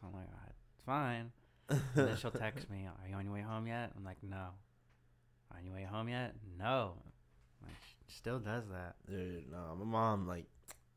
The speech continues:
Speaker 2: "Yeah, where you going?" "I'm going hang out with my friend, like, Matt or something." She's like, I'm like, "Oh, you don't know them." It's like,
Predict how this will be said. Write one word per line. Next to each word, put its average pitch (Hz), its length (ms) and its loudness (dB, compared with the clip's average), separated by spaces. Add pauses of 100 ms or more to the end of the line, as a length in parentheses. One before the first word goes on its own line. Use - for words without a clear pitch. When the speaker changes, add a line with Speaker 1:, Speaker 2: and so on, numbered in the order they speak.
(140)
Speaker 2:
"Yeah, 127 260 -2
where 131 140 2
you 135 140 2
going?" 135 280 2
"I'm 131 140 2
going 135 140 2
hang 131 120 2
out 123 80 0
with 113 80 -2
my - 40 -12
friend, 110 200 2
like, 95 200 -2 (300)
Matt 101 400 -2
or - 40 -8
something." 98 460 -4
She's 107 180 -6
like, 101 180 -2
I'm 101 80 -2
like, 104 200 0
"Oh, 110 40 4
you 123 100 6
don't 117 120 4
know 104 160 4
them." 101 240 0
It's - 100 -10
like, 95 180 -4